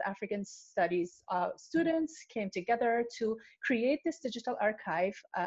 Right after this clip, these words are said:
about Amer-, Arab Americans. Uh, I personally will start with, uh, addressing the logistical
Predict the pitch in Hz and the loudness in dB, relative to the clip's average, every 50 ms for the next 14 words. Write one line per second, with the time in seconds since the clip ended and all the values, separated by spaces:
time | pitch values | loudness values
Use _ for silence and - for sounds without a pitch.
0 | - 185 180 196 190 190 185 185 196 190 185 - - 208 202 190 175 180 175 175 | -4 -2 -2 -2 -2 -2 -4 -4 -4 -6 -6 -4 0 2 2 2 2 0 -2 -2
1 | 196 208 233 226 - - 359 403 - - - - - - - - - - - 202 | -2 -2 -4 -4 -6 -6 -8 -8 -8 -12 -16 -20 -20 -20 -20 -20 -14 -6 -2 -2
2 | 208 - - 240 285 349 349 349 349 320 - - 294 302 302 302 285 247 226 233 | 0 2 4 6 6 6 4 4 0 0 0 2 2 4 4 6 6 4 4 2
3 | - - 233 226 - 208 214 208 - - - 208 202 196 - - 190 - 220 208 | 4 4 4 4 6 4 2 0 0 -2 -2 0 2 2 4 2 2 4 4 2
4 | 208 - 220 208 202 185 196 185 185 180 185 185 - 233 233 - 277 - - 302 | 2 2 0 0 2 4 4 4 4 4 0 -2 -2 -4 -4 -6 -4 0 0 0
5 | 311 | 0